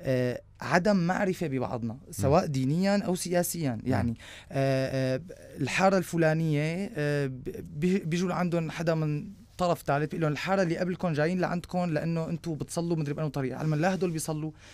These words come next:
Speaker 1: ولا هدول بيصلوا بهي الطريقة، ولكن نحن ما عنا معرفة بهذا الموضوع.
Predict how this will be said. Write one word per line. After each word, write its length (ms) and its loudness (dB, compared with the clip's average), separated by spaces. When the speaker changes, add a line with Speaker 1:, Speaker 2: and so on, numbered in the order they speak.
Speaker 1:
ولا 180 4
هدول 140 0
بيصلوا 260 -2
بهي 100 2
الطريقة، 340 -2
ولكن 340 2
نحن 240 0
ما 140 2
عنا 300 2
معرفة 320 -4
بهذا 140 -2
الموضوع. 380 -4